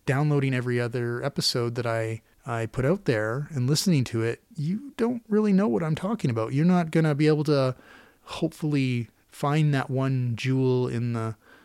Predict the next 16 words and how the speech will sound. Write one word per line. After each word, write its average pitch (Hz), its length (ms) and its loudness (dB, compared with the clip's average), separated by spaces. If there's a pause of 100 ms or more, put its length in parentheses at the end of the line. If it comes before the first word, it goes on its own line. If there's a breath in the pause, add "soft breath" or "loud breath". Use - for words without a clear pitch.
(300 soft breath)
in 113 140 -2
the 110 100 -4
pot 127 400 -4
of, 110 600 -8 (160)
of 117 560 -8 (100)
raw 127 300 -2
stones. 120 640 -2 (100)
And 117 380 -4 (220)
hopefully 170 300 -6
there's 110 160 -4
more 113 200 -4
than 107 120 -6
one 107 140 -6
jewel, 123 320 -4
<laughs> - 20 -14
obviously, 131 380 0